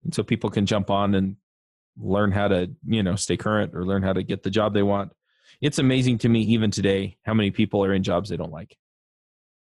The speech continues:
And that, honestly, if, if you've been in this industry for a year or more, there's no reason why you shouldn't be able to move, move up and move into something you, that's gonna make you happy. So anyway,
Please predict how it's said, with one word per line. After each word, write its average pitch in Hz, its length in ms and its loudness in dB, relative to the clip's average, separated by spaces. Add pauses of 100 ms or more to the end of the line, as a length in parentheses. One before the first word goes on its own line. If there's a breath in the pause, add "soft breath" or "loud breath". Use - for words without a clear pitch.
(220)
And 95 400 -2
that, 104 220 -2
honestly, 113 600 0
if, 104 100 -8 (160)
if 104 200 -4
you've 117 140 0
been 131 180 2
in 120 140 2
this 110 260 0
industry 101 380 -2
for 90 540 -6 (420)
a 95 80 -4
year 98 280 4
or 92 60 4
more, 98 360 2 (360)
there's 113 140 2
no 113 80 4
reason 101 360 2
why 92 140 2
you 92 220 0
shouldn't 92 240 -2
be 87 80 -6
able 90 160 -8
to 82 60 -8
move, 87 220 -8 (220)
move 92 260 -4
up 78 180 -10 (840)
and 92 100 -12
move 90 140 -6
into 85 160 -8
something 80 260 -10
you, 87 160 -10
that's 92 140 -12
gonna 85 160 -8
make 85 160 -10
you 85 60 -8
happy. 87 320 -12 (200)
So - 280 -16 (600 loud breath)
anyway, 170 460 0